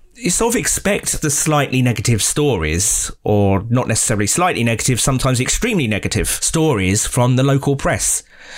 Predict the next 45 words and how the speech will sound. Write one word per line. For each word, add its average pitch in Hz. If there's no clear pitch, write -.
which 123
pander 147
to -
that 120
sort 123
of 120
audience 104
who 120
get 117
the 107
clicks -
when 104
they 104
run 104
an 98
anti-cycling 107
story. 87
But 131
we 135
don't 165
need 131
cyclists -
to -
be 127
feeding 139
into 165
that. 87
If -
Birmingham 156
Live 135
want 139
to -
do 139
a 113
story 143
about 117
how 127
this 113
cycleway 107
is 101
not 131
fit -
for 98
purpose 120
because 117